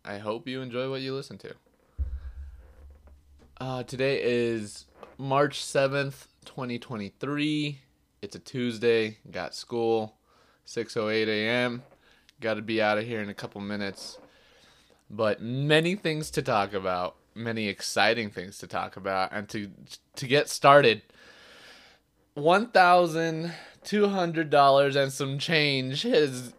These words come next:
left my bank account in order to book my round trip ticket to Europe, baby.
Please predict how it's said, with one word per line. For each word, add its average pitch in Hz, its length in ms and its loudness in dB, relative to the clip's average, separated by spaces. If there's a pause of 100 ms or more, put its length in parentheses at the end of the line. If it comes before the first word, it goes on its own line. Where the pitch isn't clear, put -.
left 135 600 4
my 185 280 4
bank 156 420 4
account 107 520 -2 (180)
in 131 200 -2
order 135 360 4
to 135 180 -2
book 131 400 2
my 127 680 -2 (1000)
round 135 460 -2
trip - 440 -2
ticket 147 480 -2
to 135 100 -6
Europe, 127 500 4
baby. 110 540 0